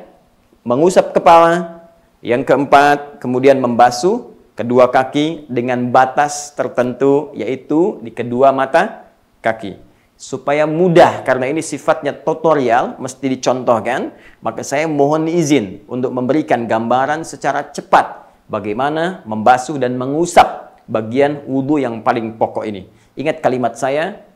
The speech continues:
membasuh dan mengusap. Mari kita mulai. Bismillah.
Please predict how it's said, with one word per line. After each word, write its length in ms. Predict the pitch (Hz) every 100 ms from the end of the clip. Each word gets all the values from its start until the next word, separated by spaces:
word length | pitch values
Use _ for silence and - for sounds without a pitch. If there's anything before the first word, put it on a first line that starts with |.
| _
membasuh 880 | 107 110 107 139 143 - 180 185 -
dan 240 | 123 123 123
mengusap. 560 | 117 110 110 - - - _ _ _ _ _ _ _
Mari 160 | 135 202
kita 160 | 175 156
mulai. 320 | 135 107 85 -
Bismillah. 560 | - - 135 107 -